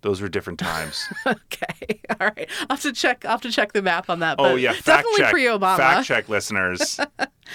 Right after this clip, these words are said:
Speaker 2: Um, let me see if I have
Speaker 1: I remember because I watched some nine oh two one oh before I moved. I lived in Germany for the last two years of high school. I remember watching it. Living Color was amazing.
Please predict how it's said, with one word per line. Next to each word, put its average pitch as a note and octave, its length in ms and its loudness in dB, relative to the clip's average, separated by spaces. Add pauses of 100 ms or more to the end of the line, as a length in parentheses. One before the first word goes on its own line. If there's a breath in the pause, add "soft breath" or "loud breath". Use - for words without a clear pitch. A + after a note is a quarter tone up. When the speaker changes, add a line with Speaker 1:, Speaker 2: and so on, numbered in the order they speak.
(400 loud breath)
Speaker 2:
Um, G#3 520 0 (1200)
let D#4 160 0
me G#4+ 120 2
see G#3+ 400 -2
if F#3+ 140 -6
I G3 100 0
have F#3+ 80 -2
Speaker 1:
I A#2+ 120 2 (120)
remember C3 280 2
because A2+ 260 -4
I A2 120 4
watched G#2+ 280 0
some G2+ 380 -6
nine G2+ 280 0
oh G2+ 60 -4
two G#2 180 -4
one F#2+ 140 2
oh F2+ 180 0
before F2+ 600 -2
I F2+ 100 -2
moved. F2+ 400 -4 (120)
I G#2 60 0
lived G#2 220 0
in F#2+ 100 -2
Germany F2 420 -4
for D#2+ 420 -2
the F2+ 60 -8
last F2+ 200 -4
two - 80 -10
years E2 120 -8
of D2+ 60 -8
high D#2+ 120 -6
school. G#1+ 380 -10 (320 soft breath)
I - 60 -8
remember F2 280 -4
watching F#2 360 -2
it. E2 200 -6 (400 soft breath)
Living F#2 320 -4
Color F#2+ 300 -2
was F#2 160 -4
amazing. E2+ 720 -8